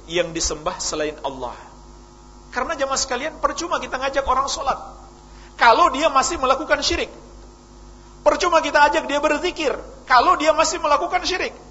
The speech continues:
Percuma kita ajak dia berakhlak mulia. Percuma kita ajak dia manajemen kalbu. Percuma kita ajak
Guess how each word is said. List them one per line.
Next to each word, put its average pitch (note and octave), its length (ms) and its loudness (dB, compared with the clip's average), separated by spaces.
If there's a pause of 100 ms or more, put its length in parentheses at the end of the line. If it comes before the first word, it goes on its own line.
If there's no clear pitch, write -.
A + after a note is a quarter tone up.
(220)
Percuma C4+ 400 4
kita C4 320 6
ajak C4+ 240 0
dia C4 160 4
berakhlak B3+ 560 2
mulia. C#4 400 0 (560)
Percuma C#4 400 2
kita C#4 240 4
ajak C4+ 240 0
dia C#4 160 2
manajemen C4+ 560 -4
kalbu. B3+ 400 -2 (240)
Percuma D4 400 0
kita - 320 -2
ajak D4 180 0